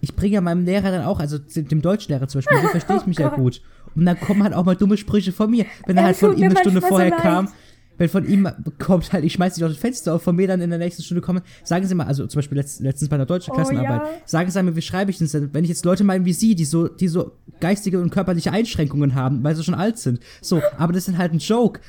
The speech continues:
Speaker 1: auf einer, in Anführungsstrichen, freundschaftlichen, auch wenn man das so nicht sagen kann, aber auf einer, ja doch, irgendwie schon freundschaftlichen Basis ist es ja okay, aber halt, wenn es irgendwie von Leuten kommt, die man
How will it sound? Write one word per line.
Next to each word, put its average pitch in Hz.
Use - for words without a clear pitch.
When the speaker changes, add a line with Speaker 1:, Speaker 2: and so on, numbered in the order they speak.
Speaker 1:
auf 180
einer, 175
in 165
Anführungsstrichen, 185
freundschaftlichen, 151
auch 151
wenn 165
man 160
das 147
so 151
nicht 135
sagen 165
kann, 143
aber 135
auf 143
einer, 147
ja 165
doch, 214
irgendwie 208
schon 214
freundschaftlichen 175
Basis 190
ist -
es 156
ja 139
okay, 170
aber 143
halt, 151
wenn 156
es 147
irgendwie 160
von 151
Leuten 151
kommt, 165
die 160
man 151